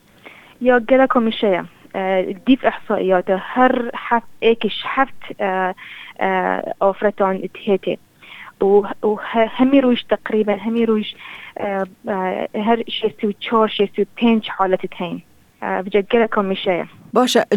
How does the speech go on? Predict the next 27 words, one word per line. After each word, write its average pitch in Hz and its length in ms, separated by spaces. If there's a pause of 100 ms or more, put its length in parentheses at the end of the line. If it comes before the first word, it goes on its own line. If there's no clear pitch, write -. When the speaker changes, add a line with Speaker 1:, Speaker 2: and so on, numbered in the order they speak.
Speaker 2:
coreya, 269 1000
e, 190 220
seretana 208 680
pêsîrê 196 840
ya 185 220
herî 208 580 (180)
êrişkar 170 760
çi - 200
ye? 143 120 (800)
Speaker 1:
E, 208 300
bele, 254 220
gelek 311 400
it 233 120
heyn, 185 440
e, 196 200
gelek 226 280
jûr 208 280
it - 100
heyn, 190 360 (380)
e, 202 300
bes, 208 160 (340)
e, - 40 (440)
ya, 208 360
e, 190 400
ekit 202 280
bijne, 208 520
e, 190 180